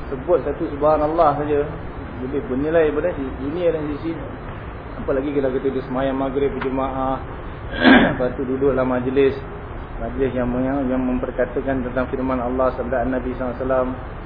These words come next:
Kemudian sambil-sambil tunggu sembahyang isyak, lepas tu sembahyang isyak berjemaah lagi kan. Lagilah ganjaran dia nak dibandingkan satu subhanallah kan.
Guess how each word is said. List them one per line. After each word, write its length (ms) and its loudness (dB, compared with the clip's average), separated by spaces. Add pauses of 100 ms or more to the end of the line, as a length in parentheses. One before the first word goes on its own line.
(280)
Kemudian 240 -2 (320)
sambil-sambil 560 0
tunggu 160 0
sembahyang 320 -2
isyak, 220 2 (100)
lepas 160 -2
tu 160 0
sembahyang 240 -2
isyak 140 -2 (100)
berjemaah 400 -2
lagi 160 -2
kan. 120 0 (1160)
Lagilah 480 -2
ganjaran 400 4
dia 160 2 (600)
nak 80 -4
dibandingkan 480 0
satu 240 -4
subhanallah 480 2
kan. 80 -2